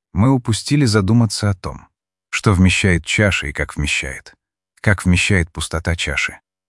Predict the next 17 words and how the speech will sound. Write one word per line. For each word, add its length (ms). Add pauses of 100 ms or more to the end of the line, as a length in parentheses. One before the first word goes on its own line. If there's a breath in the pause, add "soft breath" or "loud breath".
(160)
Она 320 (500)
вмещает, 680
приемля 480
то, 220
что 200
в 60
неё 240
наливают. 600 (340)
Она 200
вмещает, 680
содержа 480
принятое. 600 (520)
Её 200
пустота 440
вмещает 640
двояким 480
образом, 480